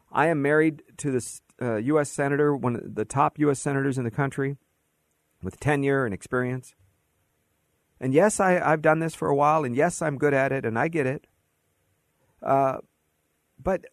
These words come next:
you know what? It's just not gonna look good. Uh, I'm, I'm gonna work on bidding for other projects across the country." You mean to tell me there isn't another company out there that can do the same or even a better job? And just to avoid the appearance,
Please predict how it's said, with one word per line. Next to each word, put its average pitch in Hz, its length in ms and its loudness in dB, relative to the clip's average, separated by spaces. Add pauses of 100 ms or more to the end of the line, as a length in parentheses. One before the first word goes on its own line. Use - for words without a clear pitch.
you 175 100 0
know 208 140 -2
what? 190 140 0
It's 160 100 -6
just 190 160 -4
not 185 120 -6
gonna 139 160 -4
look 101 300 -2
good. - 300 -12 (1000)
Uh, 117 180 -4
I'm, 151 160 -4
I'm 143 140 -6
gonna 170 160 -2
work 139 420 -2
on 117 480 -4
bidding 120 480 -4
for - 180 -8
other 117 200 -2
projects - 540 -10
across 98 280 -4
the - 100 -12
country." - 440 -14 (1400)
You 160 100 -6
mean 214 100 -2
to 190 60 -2
tell 180 140 -2
me 190 100 2
there 147 120 6
isn't 165 340 0
another 135 400 4
company 139 420 -4
out 120 220 -2
there 143 180 -2
that 117 140 -2
can 104 160 -8
do 123 320 -2 (380)
the 110 80 -4
same 127 360 -2
or 127 60 0
even 117 200 -2
a 101 60 -2
better 110 280 2
job? 113 420 -4 (560)
And 120 140 -6
just 190 180 -2
to - 100 -4
avoid 147 360 2
the 127 120 0
appearance, 135 600 -4